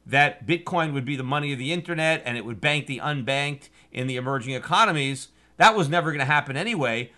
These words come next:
But once you see Libra and what they're gonna do, well, then why would you believe that people would use Bitcoin when there is a better alternative that is actually available? But again, they're, they're making, uh,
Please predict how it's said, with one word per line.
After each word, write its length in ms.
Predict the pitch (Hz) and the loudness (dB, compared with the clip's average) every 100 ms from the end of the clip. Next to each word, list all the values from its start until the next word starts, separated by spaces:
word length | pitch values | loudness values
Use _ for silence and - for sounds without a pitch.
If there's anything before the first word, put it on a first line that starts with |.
| _ - | _ -6
But 160 | 147 | -4
once 300 | 170 208 190 | 0 -2 -2
you 100 | 170 | -4
see 320 | 143 - 170 | -4 -4 -4
Libra 520 | 135 160 269 214 143 135 | -4 -4 -2 0 0 -2
and 140 | 147 | -4
what 180 | 147 143 | -4 0
they're 200 | 160 214 | 2 2
gonna 200 | 240 190 | 0 -4
do, 240 | 123 113 147 | -2 -2 -2
well, 140 | 170 | -2
then 180 | 190 170 | -4 2
why 220 | 175 220 | 6 6
would 180 | 214 160 | 4 -4
you 100 | 175 | -4
believe 760 | 147 156 196 233 165 156 143 _ _ - - | -6 -4 -4 -2 0 -2 -6 _ _ -20 -6
that 180 | 147 147 | -4 -2
people 200 | 180 156 | -4 -4
would 120 | 160 | -2
use 160 | 160 131 | -2 -4
Bitcoin 600 | 220 240 - 160 151 147 | -6 -6 -2 0 -2 0
when 180 | 165 160 | -2 0
there 120 | 151 | -2
is 140 | 139 | -2
a 80 | 151 | -6
better 380 | 98 156 151 147 | -2 0 0 0
alternative 600 | 139 - 233 190 127 127 - - | -2 -4 -4 -2 -2 -4 -14 -4
that 120 | 139 | -4
is 140 | 123 | 2
actually 380 | 139 143 - 143 | 2 2 -2 -4
available? 580 | 123 139 160 131 98 - - _ | -2 2 2 0 -4 -10 -16 _
But 120 | 165 | -2
again, 360 | 170 185 170 120 | 0 0 0 0
they're, 200 | 151 156 | -2 -2
they're 140 | 160 160 | -2 -2
making, 480 | 165 165 151 143 - _ _ - | -2 -4 -6 -8 -10 _ _ 0
uh, 240 | 127 117 | 0 0